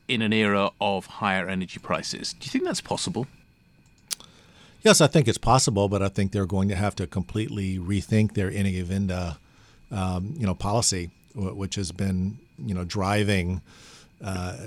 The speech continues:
Speaker 2: driving their energy system over the course of the past five to ten years. I think natural gas is, by definition, still going to have to play a really important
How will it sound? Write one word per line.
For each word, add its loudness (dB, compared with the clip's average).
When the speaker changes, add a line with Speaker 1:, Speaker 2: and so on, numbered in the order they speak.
Speaker 2:
driving 0
their -2
energy -2
system -4
over -4
the -6
course -8
of -12
the -8
past -6
five -8
to -10
ten -4
years. -4
I -8
think -6
natural 0
gas 0
is, -4
by -4
definition, -2
still 0
going -2
to -2
have -4
to -8
play -6
a -6
really -2
important -4